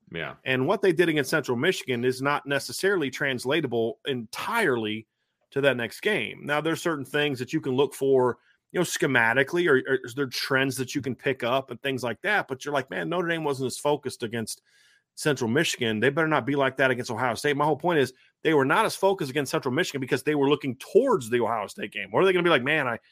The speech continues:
Speaker 2: I'm not worried about Ohio State, boy. I gotta really get ready for that Riley Leonard game." You, you, like, guys, that's,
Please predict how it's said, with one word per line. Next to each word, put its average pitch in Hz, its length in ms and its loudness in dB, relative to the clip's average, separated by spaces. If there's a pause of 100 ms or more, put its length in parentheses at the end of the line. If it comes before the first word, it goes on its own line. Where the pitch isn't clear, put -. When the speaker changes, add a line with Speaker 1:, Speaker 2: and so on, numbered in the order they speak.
(280)
Speaker 2:
I'm 135 140 -4
not 156 160 0
worried 160 140 4
about 135 180 0
Ohio 127 220 0
State, 127 220 -4
boy. 107 100 -6
I 139 100 -6 (140)
gotta - 160 -20
really 135 180 -4
get 127 140 -4
ready 131 160 -2
for - 60 -10
that 113 120 -2
Riley 131 240 2
Leonard 113 320 -2
game." 85 100 -14 (840)
You, - 140 -14 (140)
you, - 80 -20 (500)
like, 110 120 -20 (320)
guys, 110 320 -6
that's, - 360 -4